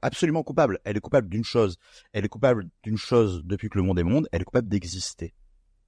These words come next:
Voilà. Et, euh, et le film, lui, f-, nous fait bien comprendre. Cette femme est coupable d'une chose, c'est qu'elle est la plus belle du village. Voilà. C'est la, elle est plus belle que les autres. C'est tout.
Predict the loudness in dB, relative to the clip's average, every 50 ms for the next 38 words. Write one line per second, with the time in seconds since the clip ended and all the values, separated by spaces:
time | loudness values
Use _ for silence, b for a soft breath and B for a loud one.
0 | _ _ _ _ _ _ _ _ _ _ _ -12 -12 -12 -12 -16 b b b b
1 | b b _ _ 0 2 2 4 4 4 4 2 2 2 0 0 0 0 0 -2
2 | -2 0 0 2 2 2 0 -2 -2 -4 -4 -4 -4 -2 -2 -4 -4 -2 -2 -2
3 | -2 -2 -4 -8 -6 -4 -2 -2 -2 -4 B B B B _ -4 -4 0 2 2
4 | 2 2 2 -2 -2 0 0 0 0 -2 -4 -2 0 0 0 0 -2 -6 -4 -2
5 | 0 0 0 0 -2 0 -2 -2 -2 -2 -2 0 0 0 0 0 -4 -4 -4 -2
6 | -2 -4 -6 -8 -12 _ _ _ _ _ _ _ _ _ -4 -4 -4 -4 -8 -6
7 | -2 0 0 2 2 2 0 0 -2 -2 0 4 6 6 6 4 2 -2 -2 -2
8 | -2 -2 -4 -6 _ _ _ _ _ -8 -4 -4 -4 -4